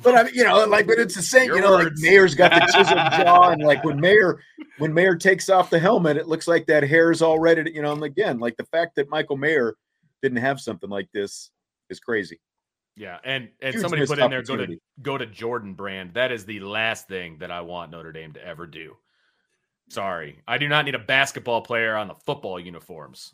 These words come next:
Speaker 2: So
Speaker 3: Uh-oh.
Speaker 2: stupid.
Speaker 1: Well,
Speaker 3: Uh-oh.
Speaker 1: I think that, I think a lot of, like, if you, if you polled the players, I think that they would, uh, they would always say Nike
Speaker 2: I'm sure
Speaker 1: ahead
Speaker 2: they
Speaker 1: of
Speaker 2: would.
Speaker 1: everything else.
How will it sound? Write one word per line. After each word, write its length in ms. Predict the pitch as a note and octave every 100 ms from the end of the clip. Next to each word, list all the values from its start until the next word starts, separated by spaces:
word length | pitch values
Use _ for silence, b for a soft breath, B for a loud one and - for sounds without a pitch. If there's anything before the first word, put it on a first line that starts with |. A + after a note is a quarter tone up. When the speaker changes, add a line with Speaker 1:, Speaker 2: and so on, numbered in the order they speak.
| _
Speaker 2:
So 240 | - - A#2
Speaker 3:
Uh-oh. 500 | G#2+ G#2 F#3+ F3 B2+
Speaker 2:
stupid. 220 | D#3 D3+ - -
Speaker 1:
Well, 120 | C3+
Speaker 3:
Uh-oh. 380 | C3+ C#3+ C3+ - _ _
Speaker 1:
I 100 | E3
think 300 | E3+ G3+ F3+
that, 320 | D#3+ E3 D3 _
I 120 | D3
think 160 | D#3+ E3
a 60 | D3
lot 240 | C#3+ D#3+
of, 260 | D3 B2 - D#3+ C3+
like, 240 | C#3+ D#3
if 100 | D3+
you, 140 | C#3+ D#3
if 320 | F3 C#3+ C#3+
you 60 | C#3
polled 500 | E3+ G3 F#3+ C#3 _ _ _ _ _
the 100 | B2+
players, 720 | C3+ D3+ C#3+ A2+ G#2 - - _
I 120 | B2+
think 200 | B2 C#3
that 100 | -
they 120 | C3+
would, 160 | B2+ A#2
uh, 80 | A#2+
they 140 | - C3+
would 240 | B2+ G#2 _ _
always 360 | C3+ C#3 B2+ A#2
say 200 | C3 A2+
Nike 480 | G#2+ G#2 - F2 _ _ _
Speaker 2:
I'm 80 | -
sure 100 | G3+ G#3+
Speaker 1:
ahead 40 |
Speaker 2:
they 40 | G3+
Speaker 1:
of 60 |
Speaker 2:
would. 260 | A#3 D#3+ F2+ _
Speaker 1:
everything 400 | A2 G#2 G#2 G2
else. 340 | F2+ D#2+ -